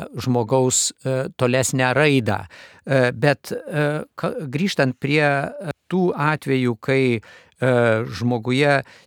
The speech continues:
tikrai tas homoseksualus polinkis kyla iš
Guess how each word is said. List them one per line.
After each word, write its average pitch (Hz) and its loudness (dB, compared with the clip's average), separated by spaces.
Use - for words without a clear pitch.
tikrai 135 0
tas - -2
homoseksualus 139 -4
polinkis 139 -2
kyla 147 -2
iš - -4